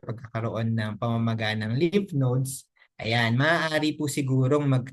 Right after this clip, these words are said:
ano na tayo, no, magkaroon na tayo ng suspicion na baka meron po tayong mpox. So again, ah, ito po, no, ah, yung mpox po na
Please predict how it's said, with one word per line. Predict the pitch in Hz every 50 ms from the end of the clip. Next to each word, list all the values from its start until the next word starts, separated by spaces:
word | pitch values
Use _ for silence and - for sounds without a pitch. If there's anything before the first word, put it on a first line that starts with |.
| -
ano | 127 127 127 123
na | 120 120 117
tayo, | - 117 107 107 117 117 127 135 135
no, | 127 117 113 117
magkaroon | 123 123 117 113 - 120 123 127 123
na | 120 120
tayo | - 123 117 113 117 117 117 117
ng | 117 113 113 113 117
suspicion | 113 131 123 - - 196 202 196 - - 131 127 127 131 - - - - _ -
na | 196 214
baka | 233 285 269 - 170
meron | 160 147 139 135 135 131 127 131
po | 123 117 95
tayong | - 104 101 101 104 104
mpox. | 95 90 95 95 92 - - - 95 95 95 - -
So | 165 156
again, | 180 180 208 214 214 202 202 190 - - _ _ _ -
ah, | 143 147 147 143 139 131 151
ito | 139 - 180
po, | - 190 196 196 190
no, | 180 170 170 170 170 160
ah, | 127 139 139 135 135 135 131 131 131 131 127 127 127 127 127 _ _ _ -
yung | 123 135 143 131 160 165 170
mpox | 175 170 175 - - -
po | 190 180
na | 160 147 143 135 131 127 123